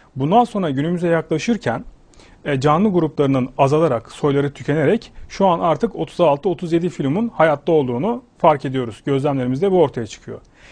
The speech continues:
Şimdi bugün göstereceğimiz fosil ise trilobit. Trilobit, Kambriyen döneminin anahtar fosilidir. Anahtar, yani en sık bulunan ve o dönemin en bilinen,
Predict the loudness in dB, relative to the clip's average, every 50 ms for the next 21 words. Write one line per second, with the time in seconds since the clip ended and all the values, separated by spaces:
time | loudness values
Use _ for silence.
0 | -20 -12 -4 -2 0 0 2 2 2 4 4 4 2 2 2 0 0 0 2 2
1 | 0 0 -2 -2 -2 -2 -2 0 0 -2 -2 0 0 -2 -2 -2 -4 -10 -6 -2
2 | 0 2 4 4 2 2 -2 -6 -10 -18 -20 _ _ -20 -20 -20 -20 _ _ _
3 | 2 2 4 4 4 4 2 0 -2 -6 _ _ _ _ -2 0 0 2 2 2
4 | 2 2 2 0 -2 -2 0 0 -2 -2 -2 -4 -4 -6 -4 0 2 2 4 2
5 | 2 2 0 0 0 -2 -6 -10 -8 -10 -10 -12 -12 -14 -16 -20 -20 _ _ -2
6 | 0 2 2 2 0 0 0 0 0 -2 -6 _ _ _ _ _ -2 -2 0 0
7 | -2 -4 -4 -2 -2 -2 -2 -2 -4 -6 -8 -8 -8 -6 -4 -2 -2 0 0 -2
8 | 0 -2 -2 -2 -2 0 2 2 2 2 0 -2 -2 -2 -2 -2 -4 -4 -6 -10
9 | _ _ _ -2 0 0 0 0 -2 -2 -2 -2 0 2 2 2 2 0